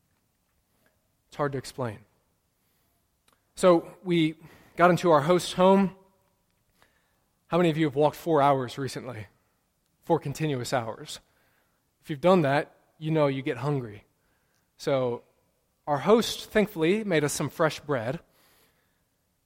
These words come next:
And my friend and I, we looked at each other again. And we thought, "Yeah, this guy who seems to know the scriptures quite well, he should give thanks for the meal.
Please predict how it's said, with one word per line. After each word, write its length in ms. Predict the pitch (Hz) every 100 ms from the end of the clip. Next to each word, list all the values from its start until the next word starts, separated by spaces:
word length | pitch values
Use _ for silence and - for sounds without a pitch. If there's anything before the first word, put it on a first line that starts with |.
| _
And 320 | 190 190 185 - - - -
my 140 | 170
friend 260 | 156 247 208
and 80 | 180
I, 300 | 160 185 - _ _ _ 160
we 100 | 185
looked 180 | 262
at 60 | 208
each 160 | 185 165
other 240 | 123 120
again. 380 | 117 110 113 147 _ _ _ _ _ _ _ _ -
And 140 | 185 - _ _ _ _
we 140 | - 160
thought, 440 | - 240 170 - _ _ _ _ _ _ _ -
"Yeah, 120 | 240
this 200 | 233 -
guy 240 | 247 240
who 120 | 185
seems 300 | 196 214 202 -
to 80 |
know 180 | 165 160
the 80 | 147
scriptures 440 | - - - 131
quite 300 | - 170 135
well, 400 | 123 127 - 120 _ _ _ _ _ _ _ _ _ _
he 140 | - 226
should 180 | 170
give 140 | 135 -
thanks 360 | - 208 -
for 140 | - 127
the 80 | 113
meal. 400 | 117 107 120